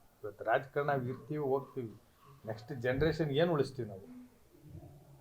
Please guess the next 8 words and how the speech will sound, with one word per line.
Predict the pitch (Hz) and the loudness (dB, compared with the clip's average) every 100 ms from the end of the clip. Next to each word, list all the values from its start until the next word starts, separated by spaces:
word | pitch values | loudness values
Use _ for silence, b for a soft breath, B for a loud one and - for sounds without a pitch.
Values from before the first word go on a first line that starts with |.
| - - - _ | -20 -20 -20 _
ಅಲ್ವಾ? | 131 143 113 143 - - | 6 8 6 4 -6 -6
ನಿಮ್ | 143 156 | 4 4
ಹತ್ರ | 156 151 | 6 6
ಬಂದ್ | 147 147 | 6 6
ಹೇಳೋದು | 147 135 117 | 8 8 6
"ನನ್ಗೆ | 120 151 156 | 2 4 4
ಗೊತ್ತಿಲ್ಲ" | 147 143 139 135 | 6 4 6 6
ಅಂತ. | 131 120 | 6 4